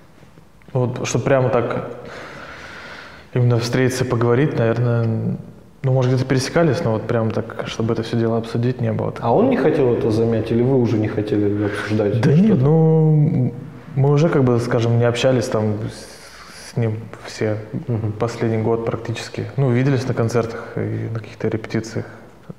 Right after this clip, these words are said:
Speaker 1: Все немножко устали, э, от его какого-то бездействия и барагозов постоянных.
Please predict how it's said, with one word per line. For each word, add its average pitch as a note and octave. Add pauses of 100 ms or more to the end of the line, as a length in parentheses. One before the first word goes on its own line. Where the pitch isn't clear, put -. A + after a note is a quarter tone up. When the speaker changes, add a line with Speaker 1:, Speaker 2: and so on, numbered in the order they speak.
(180)
Speaker 1:
Все -
немножко C#3
устали, D3
э, A2 (140)
от A#2+
его A#2+
какого-то A2+
бездействия A#2
и A2 (180)
барагозов A#2+
постоянных. A2